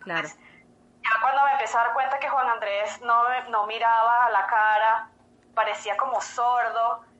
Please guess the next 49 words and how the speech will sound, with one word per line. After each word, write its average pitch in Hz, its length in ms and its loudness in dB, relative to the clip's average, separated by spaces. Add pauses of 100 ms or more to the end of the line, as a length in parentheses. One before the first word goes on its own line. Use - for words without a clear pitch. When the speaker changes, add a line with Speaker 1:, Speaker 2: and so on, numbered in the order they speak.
(280)
Speaker 2:
eh, 214 260 -10
cuando 220 240 -2
lo 202 100 -4
llamaban 202 500 0
no 190 100 -4
respondía, 226 840 -4
o - 20 0
sea, 214 160 -6
tenía 208 220 -8
como 240 240 -2
intereses 208 400 -8
específicos, 240 800 -6
a 247 100 4
veces 220 440 -6 (120)
empezaba 247 420 -2
a 196 40 0
llorar 226 260 -2
de 202 80 -4
la 226 140 0
nada, 190 400 0
a 220 140 0
veces 196 240 -6
empezaba 208 360 0
a 202 100 2
reír 202 220 -4
de 190 80 -6
la 214 140 -2
nada, 202 200 2
a - 20 2
veces 196 140 -4
estaba 214 240 0
como 214 180 -2
oído, 220 440 -2 (520)
ya 208 100 -2
me 208 80 -4
empecé 226 240 -4
a 196 80 0
preocupar, 190 560 0
entonces 202 640 -6 (340)
ahí 220 160 2
empezamos 214 540 -2
a 269 160 4
buscar, 240 400 0
obviamente 277 500 0
lo 311 60 0
primero 247 380 -4
que - 100 -4
hace 247 240 -2
uno 285 360 0